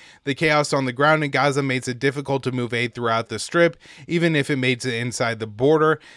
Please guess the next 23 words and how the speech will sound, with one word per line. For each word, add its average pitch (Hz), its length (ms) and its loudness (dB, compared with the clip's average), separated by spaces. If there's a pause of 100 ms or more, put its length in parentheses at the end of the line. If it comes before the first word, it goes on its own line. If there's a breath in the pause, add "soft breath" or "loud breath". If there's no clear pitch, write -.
(120)
The 151 100 -2
Israeli 156 400 2
Defense 160 400 -2
Forces 147 400 -2
said 139 180 0
they 135 140 2
opened 135 340 0
an 123 160 -4
aid 160 240 2
route 156 260 6
in 135 120 -2
the 131 80 0
southern 131 360 0
half 131 220 -2
of 120 80 -14
the 123 80 -4
Gaza 113 380 -2
Strip 170 320 2
where 139 100 0
shipments 127 460 -2
are 117 80 -4
piling 120 480 -2
up. 160 260 4